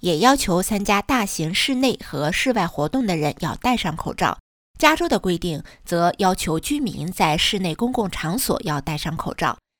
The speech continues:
但是呢，前洛杉矶湖人队球员、魔术师约翰逊在 Instagram 发布的照片显示，纽森和布里德在与他合影的时候都没有戴口罩。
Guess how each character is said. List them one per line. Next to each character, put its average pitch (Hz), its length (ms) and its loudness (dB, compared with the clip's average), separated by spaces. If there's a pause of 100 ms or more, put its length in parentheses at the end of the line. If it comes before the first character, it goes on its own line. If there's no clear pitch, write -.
(100)
但 208 180 2
是 190 140 -6
呢， 165 160 -4 (200)
前 190 320 0
洛 226 140 4
杉 202 220 -2
矶 214 200 -2
湖 185 220 -2
人 185 200 0
队 196 180 0
球 170 240 -2
员、 170 280 2 (220)
魔 208 160 2
术 254 180 2
师 269 260 2
约 262 180 0
翰 247 180 -2
逊 240 280 -2 (180)
在 - 320 2
Instagram 165 800 -4 (100)
发 156 160 -6
布 147 80 -6
的 139 160 -2
照 185 200 -2
片 160 220 -8
显 143 240 -6
示， - 280 -2 (260)
纽 190 120 0
森 269 280 2
和 160 180 -4
布 202 140 -2
里 156 160 -4
德 147 260 -2 (180)
在 254 200 4
与 156 60 0
他 190 160 -2
合 185 220 -4
影 214 180 -2
的 151 80 -2
时 - 160 -2
候 - 240 0 (220)
都 277 160 4
没 175 180 -2
有 143 100 0
戴 151 160 0
口 - 180 -4
罩。 - 260 -2